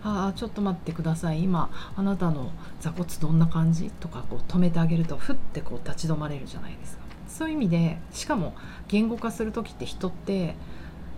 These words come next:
本能で感じてたものを人間脳に、大脳新皮質で変えるから、ちょっと時間かかるんですよね。どんな人でも。だから、そこでわざと回転を止めてあげるっていうこともできると。うんうん。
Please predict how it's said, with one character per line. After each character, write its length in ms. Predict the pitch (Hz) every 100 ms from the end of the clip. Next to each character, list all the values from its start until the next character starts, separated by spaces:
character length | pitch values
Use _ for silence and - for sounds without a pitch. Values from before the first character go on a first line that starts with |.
| -
本 180 | 269 202
能 140 | 156
で 80 | 147
感 200 | 165 151
じ 120 | 170
て 120 | 160
た 80 | 160
も 160 | 143 156
の 200 | 156 139
を 40 |
人 300 | 135 156 170
間 380 | 175 175 170 151 139
脳 120 | 131
に、 240 | 120 - - 160
大 160 | 160 160
脳 80 |
新 200 | 147 165
皮 100 | 165
質 160 | 165 -
で 80 | -
変 160 | - 143
え 40 |
る 60 | 165
か 120 | 131
ら、 100 | 90
ち 80 | -
ょ 20 |
っ 40 | 349
と 160 | - -
時 100 | 160
間 160 | 165 220
か 120 | -
か 60 | 240
る 80 | 160
ん 60 |
で 80 | 117
す 120 | -
よ 80 | -
ね。 180 | - -
ど 80 | 165
ん 120 | 147
な 60 | -
人 180 | - 123
で 80 |
も。 60 | 113
だ 60 | 165
か 40 | - - - - - - - -
ら、 60 | 269
そ 120 | 285
こ 140 | 302
で 120 | 302 294
わ 120 | 302
ざ 140 | 262
と 180 | 170 156
回 200 | - 180
転 280 | 175 180 180
を 300 | 170 185 170
止 160 | 165 165
め 120 | 165
て 120 | 170
あ 120 | 170 170
げ 100 | 165
る 60 |
っ 40 | 165
て 160 | -
い 40 | 170
う 20 |
こ 120 | -
と 80 | -
も 120 | -
で 100 | -
き 160 | - -
る 60 | -
と。 140 | - - - - 170
う 20 |
ん 40 |
う 20 | 165
ん。 440 | 135 151 160 -